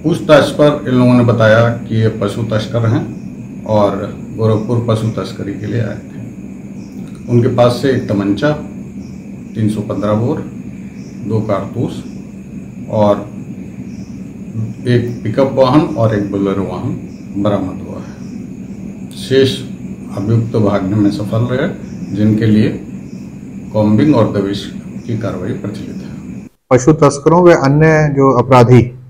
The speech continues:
Speaker 2: जिनका movement हो रहा है, उसके लिए विशेष checking अभियान विगत दो दिनों से चलाया जा रहा है। इसमें जो पशु तस्कर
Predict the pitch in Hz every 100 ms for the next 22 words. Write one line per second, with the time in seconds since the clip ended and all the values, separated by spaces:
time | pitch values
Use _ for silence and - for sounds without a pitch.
0 | - 117 117 135 123 123 127 139 135 127
1 | 131 127 160 - _ _ _ _ _ _
2 | _ 131 123 - 151 151 131 123 156 151
3 | - - 131 143 135 120 127 175 156 127
4 | 131 127 131 127 127 123 117 113 110 117
5 | 120 123 127 127 - _ _ _ _ _
6 | _ _ _ _ _ _ _ 139 131 151
7 | 160 156 147 160 156 147 - 165 170 -